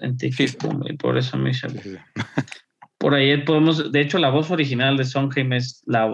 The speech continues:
Speaker 1: la voz que le dejan el mensaje a Andrew Garfield
Speaker 2: Ujú.
Speaker 1: en, en
Speaker 2: Sí.
Speaker 1: Tic Tic Boom, en, esa sí es su voz original. Pero sí me hice bolas y una disculpa que también murió ese hombre hace muchos años.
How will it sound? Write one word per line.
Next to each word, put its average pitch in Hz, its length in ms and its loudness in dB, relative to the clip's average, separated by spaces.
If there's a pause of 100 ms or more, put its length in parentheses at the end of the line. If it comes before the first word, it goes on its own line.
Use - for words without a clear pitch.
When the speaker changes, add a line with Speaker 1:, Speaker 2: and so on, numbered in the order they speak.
Speaker 1:
la 117 280 -2
voz 120 420 -2
que - 140 -2
le 117 120 0
dejan 123 280 0
el 113 160 0
mensaje 120 580 0
a 113 80 0
Andrew 120 240 0
Garfield 117 500 -2 (600)
Speaker 2:
Ujú. 104 100 -10
Speaker 1:
en, 104 380 -2
en 110 160 -2
Speaker 2:
Sí. 98 60 0
Speaker 1:
Tic 113 200 -2
Tic - 180 -6
Boom, 135 280 2
en, 110 340 -2
esa 127 240 -2
sí 123 160 -2
es 117 80 -2
su - 140 -6
voz 120 180 0
original. 120 560 -2 (600)
Pero 123 160 -2
sí 165 140 2
me 185 100 2
hice 170 180 4
bolas 160 360 4
y 135 60 2
una 143 180 4
disculpa 131 480 0
que 127 80 -4
también 117 400 0
murió 107 440 2
ese 107 180 -4
hombre 101 240 -4
hace 104 160 -10
muchos - 260 -8
años. 113 320 -4